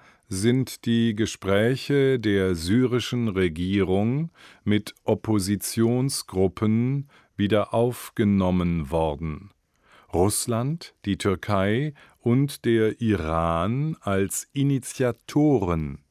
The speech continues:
des Treffens wollen einen Mechanismus zur Überwachung einer Waffenruhe vorschlagen. Eine stabile Waffenruhe wird als Voraussetzung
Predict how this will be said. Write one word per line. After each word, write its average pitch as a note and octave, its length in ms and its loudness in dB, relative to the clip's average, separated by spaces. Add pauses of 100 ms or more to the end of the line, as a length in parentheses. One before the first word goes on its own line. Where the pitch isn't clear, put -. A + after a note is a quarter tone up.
des - 220 -6
Treffens G#2+ 720 -2 (440)
wollen C3 600 2
einen G#2+ 440 2
Mechanismus A2 1160 -2 (320)
zur - 280 2
Überwachung G#2 1120 0
einer F2+ 540 -2
Waffenruhe F2 1080 0
vorschlagen. D#2 1120 -4 (800)
Eine G2+ 260 4
stabile F#2+ 880 0
Waffenruhe G#2+ 880 2 (260)
wird B2+ 300 0
als A2+ 320 0
Voraussetzung G#2 1500 0